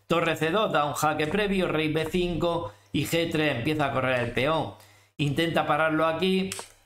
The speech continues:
y rey F cuatro. El rey empieza a acompañarlo, A cinco, también las blancas empiezan a correr, sin embargo, torre B dos juega C dos y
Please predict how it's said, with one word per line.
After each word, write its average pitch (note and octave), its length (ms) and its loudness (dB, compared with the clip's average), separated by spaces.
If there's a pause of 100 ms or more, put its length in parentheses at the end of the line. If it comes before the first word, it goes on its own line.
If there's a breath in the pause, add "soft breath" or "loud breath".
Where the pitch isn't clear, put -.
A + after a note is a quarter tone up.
y E3 300 0
rey D#3+ 340 0
F D3 240 -2
cuatro. B2+ 400 0
El A#2+ 80 0
rey D3 220 0
empieza C3+ 320 -2
a C3 60 -2
acompañarlo, F3+ 920 0
A A#2 100 -2
cinco, F3 540 0
también C3+ 440 0
las A#2 600 -2 (220)
blancas D3+ 520 0
empiezan C3 300 -2
a B2 380 0
correr, A#3 420 0
sin D3 200 -2
embargo, C3 580 0 (720 loud breath)
torre F#3 240 2
B D#3 100 2
dos C#3+ 180 2
juega C#3 460 0
C - 160 -2
dos C#3+ 220 0
y D#3+ 120 0